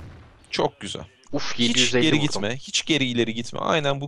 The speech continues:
Speaker 1: konumunuzu koruyacaksınız. Çünkü arka tarafta size T D'ler nişan almış durumda. Daha geri giderseniz arkadan onlar vuracak sizi. T altmış ikiyi boş ver.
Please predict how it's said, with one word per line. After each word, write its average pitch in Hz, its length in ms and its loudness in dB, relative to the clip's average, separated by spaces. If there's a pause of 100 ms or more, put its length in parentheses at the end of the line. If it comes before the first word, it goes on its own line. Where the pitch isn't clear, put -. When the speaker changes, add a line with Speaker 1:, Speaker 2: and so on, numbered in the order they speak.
(100)
Speaker 1:
konumunuzu 110 500 -4
koruyacaksınız. 98 760 -4 (1120)
Çünkü 208 340 0
arka 127 260 4
tarafta 147 380 2
size 139 220 0
T 120 200 4
D'ler 120 280 4
nişan 117 220 -2
almış 90 340 -2
durumda. 76 240 -4 (520)
Daha 110 160 2
geri 139 240 0
giderseniz 151 640 0 (800)
arkadan 120 360 0
onlar 110 260 0
vuracak 87 420 -4
sizi. - 220 -8 (960)
T 156 120 4
altmış 175 240 2
ikiyi 185 180 -2
boş 151 240 2
ver. 64 140 -4